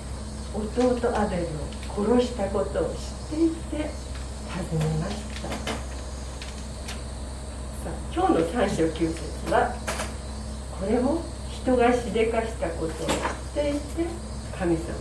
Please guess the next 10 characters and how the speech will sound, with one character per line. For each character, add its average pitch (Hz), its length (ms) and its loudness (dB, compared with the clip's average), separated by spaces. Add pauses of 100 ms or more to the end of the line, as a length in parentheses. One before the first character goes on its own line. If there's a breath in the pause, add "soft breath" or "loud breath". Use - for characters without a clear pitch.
(240)
説 240 380 6
明 320 340 12
を 285 80 8
求 254 380 4
め 202 80 2
て - 240 -2
い 156 40 0
る 151 60 0
の 76 60 -2 (400)
で 80 80 -4